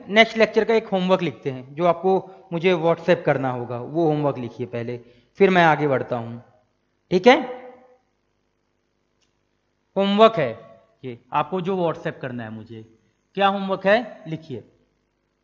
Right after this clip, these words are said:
First, फर्स्ट, find angle one eighty degree theta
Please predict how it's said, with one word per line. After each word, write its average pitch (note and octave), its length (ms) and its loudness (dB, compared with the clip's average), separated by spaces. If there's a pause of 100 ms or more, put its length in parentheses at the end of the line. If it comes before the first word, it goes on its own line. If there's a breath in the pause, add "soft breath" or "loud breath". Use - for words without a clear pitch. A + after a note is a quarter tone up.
First, - 440 4 (3250)
फर्स्ट, C#3 420 -8 (340)
find G#3+ 560 4 (1500)
angle F#3 520 2 (2500)
one G3 320 0
eighty G#3+ 420 -2 (520)
degree F3 420 -4 (840)
theta F3 300 2